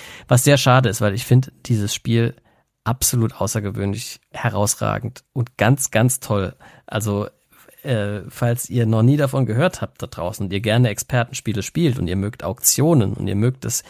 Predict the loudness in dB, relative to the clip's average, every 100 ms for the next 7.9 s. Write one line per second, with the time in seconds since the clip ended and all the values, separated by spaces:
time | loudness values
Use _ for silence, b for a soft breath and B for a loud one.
0 | B -4 2 4 4 4 0 -2 -2 -2
1 | 0 2 2 2 0 -2 -2 -4 -6 -2
2 | 2 2 0 -4 -6 -4 -6 -6 0 0
3 | 0 B B B -4 0 -2 -2 -4 -4
4 | -6 -16 -10 -4 -2 -4 -6 -2 -2 -2
5 | -4 -6 -14 -14 -4 0 2 2 0 0
6 | 0 2 0 -2 -4 -2 -2 -4 -4 -2
7 | -2 0 2 2 0 -4 -2 -2